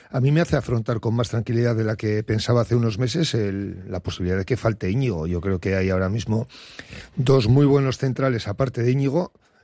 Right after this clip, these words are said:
y no quiero decir con eso que no desee otra cosa que renueve,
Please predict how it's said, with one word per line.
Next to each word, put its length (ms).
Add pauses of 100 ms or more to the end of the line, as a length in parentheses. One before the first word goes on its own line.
(180)
y 100
no 100
quiero 180
decir 200
con 160
eso 260
que 120
no 120
desee 280
otra 240
cosa 240
que 120
renueve, 520